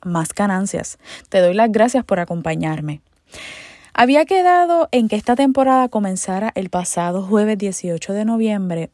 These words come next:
pero me fue imposible tenerlo listo. No te niego que me dio frustración e impotencia, porque sentía la responsabilidad de cumplir. Sin embargo, esos sentimientos los convertí en fuerza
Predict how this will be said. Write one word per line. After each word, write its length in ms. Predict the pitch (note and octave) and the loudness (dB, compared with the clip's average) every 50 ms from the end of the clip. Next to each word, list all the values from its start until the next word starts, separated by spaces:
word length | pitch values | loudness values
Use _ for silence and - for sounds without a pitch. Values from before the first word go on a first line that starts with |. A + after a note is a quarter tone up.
| _ _ | _ _
pero 240 | - G3+ F#3+ F#3 F3 | 2 4 4 4 2
me 120 | F3+ E3+ | 0 -4
fue 320 | F3 - - G#3 A#3 - - | -6 -6 -4 -4 -4 -4 -4
imposible 880 | - A3 G#3 G3+ F#3+ F3+ - - F#3 F3+ - - - B3+ C4 C4 B3 A3 | -2 -2 0 0 0 -2 -2 -4 -4 -4 -4 -2 0 2 4 4 4 2
tenerlo 380 | - F#3 F3 E3+ D#3+ D#3+ E3+ F3 | 0 -4 -4 -4 -2 -2 -2 -2
listo. 400 | F3 D#3 - - - - - - _ _ _ _ _ - - - _ - | -2 -4 -6 -10 -12 -12 -12 -12 _ _ _ _ _ -20 -20 -16 _ -2
No 120 | G3+ G3+ | 0 2
te 120 | - B3 | 4 4
niego 360 | B3 C4 C4 C4+ B3+ B3 A#3 G#3+ | 4 4 4 4 2 2 0 -2
que 260 | - - F#3 F3+ F3 | -2 -4 -4 -4 -4
me 160 | F3 E3+ E3 | -4 -4 -4
dio 160 | E3 D#3+ E3 | -4 -4 -4
frustración 800 | - - G#3+ A3 - - F#3 F3 F3 - - F3 E3 D#3+ E3+ - | -2 -2 -2 -2 0 -2 -2 -2 -4 -4 -6 -6 -6 -6 -6 -6
e 80 | - F#3 | -6 -6
impotencia, 680 | F3+ F3 E3 - E3 - D#3+ D#3 E3 E3 - E3+ E3+ - _ _ - - - - - | -6 -6 -6 -8 -6 -6 -6 -6 -6 -6 -8 -10 -10 -10 _ _ -20 -20 -20 -6 -2
porque 280 | - A3+ A3 - A3+ | 0 0 2 2 0
sentía 600 | A3 - A3 G#3 G#3 G3+ - - C4+ C4+ C4+ B3 | 2 2 2 0 0 0 0 0 2 4 4 4
la 120 | A#3 A3 G#3 | 4 2 2
responsabilidad 840 | F#3+ G3+ F#3+ - F#3+ F#3+ F#3 - F3+ F3+ F3 F3 F3 E3 D#3+ E3 | 0 -4 -4 -4 -4 -4 -2 -2 -2 -2 -2 -2 0 0 -2 -2
de 140 | E3+ G3 G#3 | -2 -4 -2
cumplir. 640 | - A#3+ A3+ G3+ F#3+ F3+ - F3 E3+ E3 D#3 - _ _ _ | -2 -2 -2 -2 -2 -4 -6 -6 -6 -6 -6 -8 _ _ _
Sin 280 | - - - B3 B3+ C#4 | -10 -2 0 2 2 4
embargo, 580 | D4 C#4+ C4+ A3+ F#3+ F3 E3+ D#3+ E3+ E3+ F3+ _ - - - - - - | 4 2 2 2 0 0 -2 -4 -6 -6 -8 _ -20 -20 -20 -20 -6 -2
esos 320 | - A3 A3+ - C#4 C4+ | 0 2 4 4 2 2
sentimientos 1080 | - D#4 D4+ D4+ C#4+ - D4 C#4+ D4 D4 C#4+ C#4+ C#4+ C#4 C4 B3 - G3+ F#3+ F#3+ - - | 2 0 0 0 -2 -2 -2 -2 0 0 0 0 2 2 2 2 2 -2 -4 -4 -4 -8
los 260 | - - F#3 F3 - - | -8 -6 -6 -6 -6 -8
convertí 840 | _ - F#3 F#3 G#3 A3+ A#3 A3+ A3 - - - A3 G3+ - - _ | _ -2 0 2 4 4 4 2 2 0 -4 -4 -2 -2 -4 -4 _
en 240 | - G3 G3 F#3 F3 | -2 -2 0 -2 -4
fuerza 680 | - - - A3+ A#3+ B3 B3+ B3 - - - E3+ - | -6 -4 -2 0 0 0 0 -2 -4 -6 -6 -6 -6